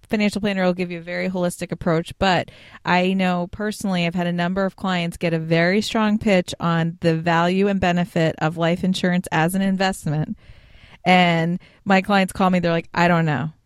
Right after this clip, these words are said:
Like, maybe it sounds like a good idea. I, you know, I, I don't really know what I was just sold, you know, what, what I was just told, and, and it's hard for them to decipher it. So what is your view <laughs> on whole life as an investment solution?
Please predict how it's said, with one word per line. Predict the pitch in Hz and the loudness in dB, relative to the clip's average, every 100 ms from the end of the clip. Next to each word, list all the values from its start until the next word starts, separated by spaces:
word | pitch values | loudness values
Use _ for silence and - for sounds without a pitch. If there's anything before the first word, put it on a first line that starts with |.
| _ | _
Like, | - 165 175 | -4 -4 -6
maybe | 175 196 | -12 -8
it | 226 | -4
sounds | 269 269 | -2 0
like | 277 | -2
a | 269 | 0
good | 269 269 | 0 2
idea. | 269 277 269 262 262 | 0 0 2 2 2
I, | - 294 | 2 0
you | - 202 | 2 2
know, | 170 160 - - - - | 2 -2 -6 -16 -8 0
I, | 180 | 2
I | - 214 | 4 2
don't | 233 | 0
really | 226 214 | -2 -2
know | 202 190 185 147 90 - | 0 0 0 -2 -6 -10
what | 185 170 | -2 0
I | 165 | 0
was | 165 165 | -2 -4
just | 165 160 | -6 -4
sold, | - 147 - | -2 -4 -2
you | 226 202 | 0 2
know, | 185 | 2
what, | 190 - | 0 0
what | 196 196 - - - | 0 -2 -4 -16 -4
I | 190 185 | -2 0
was | 185 | -2
just | 185 170 - | -2 -6 -6
told, | 180 170 170 | -4 -2 -4
and, | - 165 165 | -6 -6 -4
and | 175 180 | 2 2
it's | 170 - | 2 -2
hard | 202 196 | 0 0
for | - 190 | 0 -2
them | 180 175 | -2 -4
to | - | -6
decipher | 170 - 175 175 165 | -10 -4 -4 -2 -2
it. | 143 - | -2 -4
So | 190 196 - - 254 | -10 -12 -16 -20 -8
what | 320 | 2
is | 466 277 | 4 4
your | 233 226 | 2 0
view | 202 180 156 151 165 | 0 0 0 -2 -4
<laughs> | 202 - | -6 -2
on | 214 254 277 | 0 0 2
whole | 262 202 | 2 2
life | 180 165 170 - | 2 2 0 -4
as | 175 170 175 | -2 -2 -2
an | 160 | -2
investment | 160 147 101 - 147 - | -4 -4 -6 -8 -12 -14
solution? | - - - - - | -16 -18 -18 -18 -18